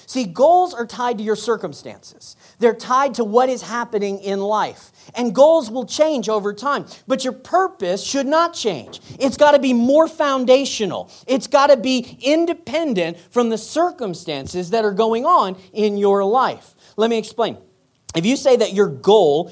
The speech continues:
is to be a C E O, "That is my goal," or a C E O, um, what happens, what happens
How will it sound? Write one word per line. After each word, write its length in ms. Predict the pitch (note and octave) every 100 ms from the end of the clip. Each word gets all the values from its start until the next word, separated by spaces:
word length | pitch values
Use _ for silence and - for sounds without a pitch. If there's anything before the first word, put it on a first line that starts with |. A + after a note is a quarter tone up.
| -
is 180 | A3 G3+
to 100 | G#3
be 280 | E3 G#3+ G#3+
a 60 | F#3
C 480 | - G#3+ F3+ F#3
E 60 | E3+
O, 160 | A#2 -
"That 160 | E3
is 140 | G3 D#3+
my 180 | E3+ D3
goal," 540 | C3 G3 A#3 C#3 - _ _ -
or 120 | C#3+
a 40 |
C 240 | - A3 F3+ D#3
E 40 | A#2
O, 140 | G2 - - -
um, 400 | A3+ A3+ G3 - _ -
what 260 | G3 E4 C#4
happens, 880 | E4 D#4+ - D3 F#3+ A3+ - - - - _ _
what 320 | F#3 C4+ F4 C#4+
happens 1120 | B3 D#4 D4+ D4+ F3+ B2 G3 C#4+ D4+ -